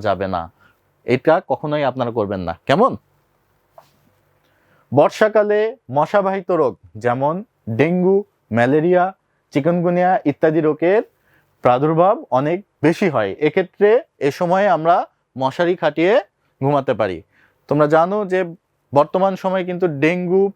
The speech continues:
প্রকোপভাবে বৃদ্ধি পেয়েছে। তো এটা থেকে মুক্তির উপায় কি? এডিস মশার কামড় খাওয়া যাবে না। মশার কামড় কিভাবে তুমি রোধ করবা? মশারি টাঙিয়ে ঘুমালেই কিন্তু তখন কি হবে? মশা তোমাকে কামড়াতে পারবে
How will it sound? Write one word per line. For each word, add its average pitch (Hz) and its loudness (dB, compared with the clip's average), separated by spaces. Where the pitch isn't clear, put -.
প্রকোপভাবে 175 0
বৃদ্ধি 117 -4
পেয়েছে। 92 -4
তো 156 4
এটা 180 0
থেকে 196 0
মুক্তির 190 -4
উপায় 185 0
কি? 113 -8
এডিস 196 0
মশার 170 -2
কামড় 175 -2
খাওয়া 190 0
যাবে 131 -2
না। 82 -10
মশার 175 -2
কামড় 190 -2
কিভাবে 196 2
তুমি 190 -4
রোধ 156 0
করবা? 95 -2
মশারি 175 0
টাঙিয়ে 151 -2
ঘুমালেই 160 0
কিন্তু 170 -6
তখন 156 -2
কি 165 -2
হবে? 170 2
মশা 120 0
তোমাকে 156 -4
কামড়াতে 165 0
পারবে 101 -4